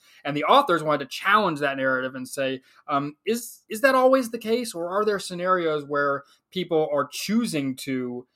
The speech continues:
uh, engage in some of that more, more heavy thinking? And they, they referenced, uh, some, some examples from real life that I, I thought was amusing. There was, they referenced, like, why do, why do daily crossword puzzles exist? Or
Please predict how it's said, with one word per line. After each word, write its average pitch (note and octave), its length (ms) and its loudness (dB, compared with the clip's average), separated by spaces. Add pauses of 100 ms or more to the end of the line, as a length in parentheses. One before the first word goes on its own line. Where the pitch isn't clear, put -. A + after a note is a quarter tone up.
(180)
uh, B2 260 -6
engage D#3 380 2
in C#3 80 -6
some D3 180 -4
of C3+ 80 -4
that C#3 220 2
more, C3 200 -4 (100)
more B2 720 -6 (120)
heavy D3+ 520 -2
thinking? B2 600 -8 (220)
And D#3 120 0
they, D#3+ 180 6
they D#3 280 2
referenced, E3 680 2
uh, D3 100 -2
some, C3+ 480 -6 (140)
some - 200 -10
examples D3 600 0
from C3+ 180 -2
real C#3 180 2
life C3+ 300 2
that C3+ 100 -2
I, B2 280 -2 (160)
I B2 320 -4 (220)
thought C#3 180 0
was C3 100 -2
amusing. C3+ 640 -6 (260)
There C#3+ 140 4
was, C3+ 160 0
they C#3 120 -2
referenced, C#3 300 0
like, C3 160 -2
why D#3+ 200 6
do, D#3 180 4
why D3+ 180 4
do D3+ 80 -2
daily D3 240 2
crossword D3 500 -2
puzzles B2+ 380 -4
exist? B2 340 -8
Or C3+ 220 -2